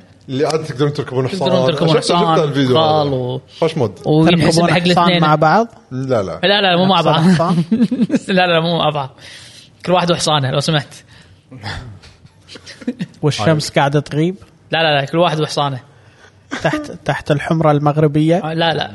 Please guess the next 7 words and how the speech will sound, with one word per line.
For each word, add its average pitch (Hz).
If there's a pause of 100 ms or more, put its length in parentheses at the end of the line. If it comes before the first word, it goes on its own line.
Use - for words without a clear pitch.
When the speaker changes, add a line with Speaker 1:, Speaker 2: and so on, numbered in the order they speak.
(100)
Speaker 2:
لا. 147 (640)
لا. 151 (640)
Speaker 4:
هاي 107
لعبة 113
ثانية 113
هذيك. 95 (440)
Speaker 2:
صح. -